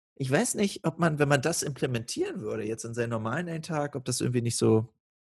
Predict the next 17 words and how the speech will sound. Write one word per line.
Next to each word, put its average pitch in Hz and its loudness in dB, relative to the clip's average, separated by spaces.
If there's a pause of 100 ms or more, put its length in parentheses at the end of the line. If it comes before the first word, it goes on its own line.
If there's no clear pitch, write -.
(100)
ja, 117 -4
so 123 2
langweilig 110 2
wäre, 101 0
weißt 107 0
du? 147 -4
Das 120 -2
ist - -4
so, 120 2 (1800)
hm, 104 -4 (360)
weiß 120 6
nicht. 95 -8 (120)
Ich, - 2
w-, 135 -2
w-, - -10 (320)
manche 165 6
Dinge, 180 8